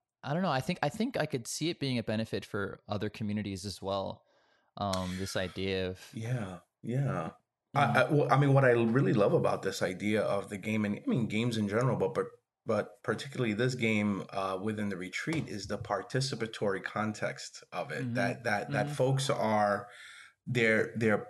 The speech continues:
Speaker 2: they are existentially involved. Um,
Speaker 1: Mm-hmm.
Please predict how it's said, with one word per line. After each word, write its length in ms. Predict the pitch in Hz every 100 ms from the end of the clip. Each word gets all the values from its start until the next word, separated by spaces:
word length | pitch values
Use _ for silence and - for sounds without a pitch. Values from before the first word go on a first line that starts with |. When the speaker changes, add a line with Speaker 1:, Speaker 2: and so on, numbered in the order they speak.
| -
Speaker 2:
they 300 | 123 110 107
are 540 | 101 95 92 90 - - _ _ _ _ _ _ _ _ _ _ _ _ 127
existentially 960 | 139 135 127 - 123 127 - 117 107
involved. 640 | 95 92 95 98 135 - - _ _ _ -
Um, 80 | 107 104 101 123
Speaker 1:
Mm-hmm. 160 | 117